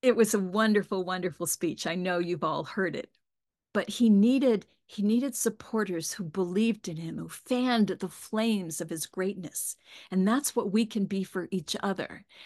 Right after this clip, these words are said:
And that's what we all need in our lives. We can't do this alone, and we're not supposed to do it alone. Hmm.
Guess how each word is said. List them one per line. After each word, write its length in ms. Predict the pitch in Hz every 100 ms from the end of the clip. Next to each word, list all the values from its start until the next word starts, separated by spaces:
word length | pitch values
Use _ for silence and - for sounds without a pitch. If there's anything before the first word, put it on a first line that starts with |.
| -
And 120 | 196
that's 260 | 240 - 226
what 180 | 214
we 200 | 196 226 -
all 260 | 214 226 226
need 500 | 190 202 240 190 135
in 160 | 185
our 160 | 170 165
lives. 720 | 170 185 240 196 - - - - - - -
We 80 |
can't 440 | 202 - 269 262 214
do 160 | 240
this 220 | 247 226 214
alone, 380 | 190 220 233
and 120 | 226 196
we're 60 |
not 200 | 196 214
supposed 600 | - - - - 240 - -
to 80 |
do 200 | 165 165 151
it 80 |
alone. 440 | 165 139 104 - 156 _ _ _ _ _ _ _ _ _ _ _ _ _ _ _ _ _ _ _ _ _ _ _ _ _ _ _ _ _ _ _ _
Hmm. 260 | 165 160